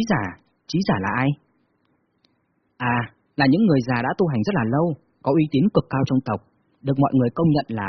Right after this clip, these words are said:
có trí khôn vô cùng đấy." Trì Tiểu Dạ nhìn hồn thuyền đã xoay đi trên không trung,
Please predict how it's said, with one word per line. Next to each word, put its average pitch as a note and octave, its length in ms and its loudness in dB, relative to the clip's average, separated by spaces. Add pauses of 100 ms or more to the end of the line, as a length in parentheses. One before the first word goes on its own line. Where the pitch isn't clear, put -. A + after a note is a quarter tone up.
có A#2+ 160 -2
trí D#3+ 220 -2
khôn F3 220 2
vô D3 120 0
cùng A2 200 0
đấy." B2+ 140 -6 (1000)
Trì C3 220 -2
Tiểu G2 160 -4
Dạ G2+ 180 -2 (480)
nhìn C3 240 6
hồn B2+ 180 4
thuyền A#2 240 2
đã B2+ 100 0 (100)
xoay D#3 160 -2
đi D3+ 160 0
trên D3+ 140 0
không D3 180 2
trung, D3+ 200 2